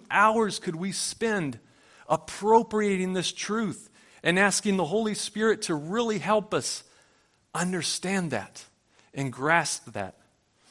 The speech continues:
Do you trustingly and sacrificially obey him, suffering the cost of doing so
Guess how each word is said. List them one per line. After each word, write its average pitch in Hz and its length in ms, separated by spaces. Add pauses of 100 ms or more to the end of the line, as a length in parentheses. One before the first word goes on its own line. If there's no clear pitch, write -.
(3000)
Do 156 80
you 170 140
trustingly 190 800
and 170 140
sacrificially 185 920
obey 170 360
him, 107 340 (640)
suffering 208 640
the 175 80
cost 196 460
of 135 320
doing 220 340
so 135 500